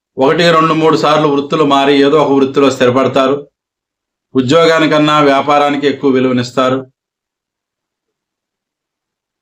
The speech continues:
స్నేహితులు మాత్రం బాగా నమ్ముతారు, ఎప్పుడూ స్నేహానికే బాగా ఎక్కువ విలువిస్తారు. వీరు నష్టపోయిన సందర్భాలు ఎక్కువ ఉంటాయి.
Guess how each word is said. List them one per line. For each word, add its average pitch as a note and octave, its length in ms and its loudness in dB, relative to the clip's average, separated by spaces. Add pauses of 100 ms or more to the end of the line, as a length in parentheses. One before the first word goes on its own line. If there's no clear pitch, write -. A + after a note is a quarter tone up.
(260)
స్నేహితులు D#3+ 500 0
మాత్రం D3 400 2
బాగా C3+ 260 0
నమ్ముతారు, C3+ 420 0
ఎప్పుడూ C3 320 -2
స్నేహానికే C3+ 560 0
బాగా A#2+ 360 2
ఎక్కువ A#2 300 0
విలువిస్తారు. A#2+ 720 0 (760)
వీరు C#3 180 4
నష్టపోయిన D#3+ 540 0
సందర్భాలు C#3+ 580 0
ఎక్కువ C3 240 -4
ఉంటాయి. C3+ 360 -4